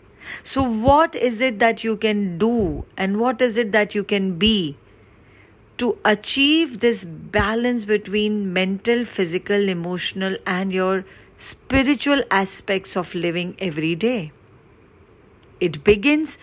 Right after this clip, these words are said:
with relaxation. Secondly,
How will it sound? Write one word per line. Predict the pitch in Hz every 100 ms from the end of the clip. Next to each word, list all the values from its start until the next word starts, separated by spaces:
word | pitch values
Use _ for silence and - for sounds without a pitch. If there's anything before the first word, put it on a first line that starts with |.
| - -
with | 180 185 226 226 - - -
relaxation. | 180 175 160 160 - 147 143 - 156 - - - - _ _ _ - _ - _ _ - - - - - -
Secondly, | - - 262 262 339 349 370 392 381